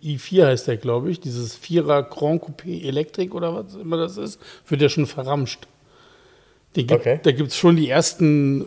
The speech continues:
Speaker 1: M-, Mega-Angebote, Leasing-Angebote, wo du sagst, „Alter, wie, wie, was ist denn da los?“ Weißt du? Um
Speaker 2: Okay.
Speaker 1: nur das Ding in den Markt zu drücken jetzt, auf die
Speaker 2: Okay.
Speaker 1: Schnelle.
Speaker 2: Hab ich auch noch nicht, ja, okay.
Speaker 1: Ich glaube, das wollen die auf die Schnelle in den Markt drücken, weil sie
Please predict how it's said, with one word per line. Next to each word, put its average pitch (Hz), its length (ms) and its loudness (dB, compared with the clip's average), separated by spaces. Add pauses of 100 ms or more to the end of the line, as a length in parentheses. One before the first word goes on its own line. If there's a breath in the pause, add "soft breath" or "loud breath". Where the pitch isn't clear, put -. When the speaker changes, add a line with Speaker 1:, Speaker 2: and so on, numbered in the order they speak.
Speaker 1:
M-, 135 320 0
Mega-Angebote, 156 960 2
Leasing-Angebote, 156 1200 2 (280 loud breath)
wo 151 80 -4
du 127 60 -2
sagst, 120 340 -6
„Alter, 123 360 -6
wie, 123 100 -12 (320)
wie, - 160 -18 (720)
was 147 120 -10
ist 113 60 -8
denn 143 60 -2
da 147 140 -2
los?“ 147 260 0
Weißt 147 240 -2
du? 185 40 2
Um 190 160 0 (140)
Speaker 2:
Okay. 170 240 -4
Speaker 1:
nur 180 160 8
das 185 160 4
Ding 196 160 4
in 170 60 6
den 131 160 2
Markt 123 260 -4
zu 123 80 -10
drücken 120 340 -4
jetzt, 110 220 -8
auf 98 80 -8
die 110 120 -4
Speaker 2:
Okay. 156 120 2
Speaker 1:
Schnelle. 139 300 -2 (100)
Speaker 2:
Hab 98 60 -10
ich 95 120 -6
auch 92 120 0
noch 90 80 -2
nicht, 92 300 -8
ja, 98 100 -4
okay. 120 300 -2 (280)
Speaker 1:
Ich - 180 4
glaube, 226 520 4 (440 loud breath)
das 139 200 2
wollen 190 220 8
die 165 120 6
auf 151 100 0
die 147 120 -2
Schnelle 190 300 2
in 160 80 6
den 151 120 4
Markt 196 340 -2
drücken, 151 260 0
weil 143 160 2
sie 147 120 4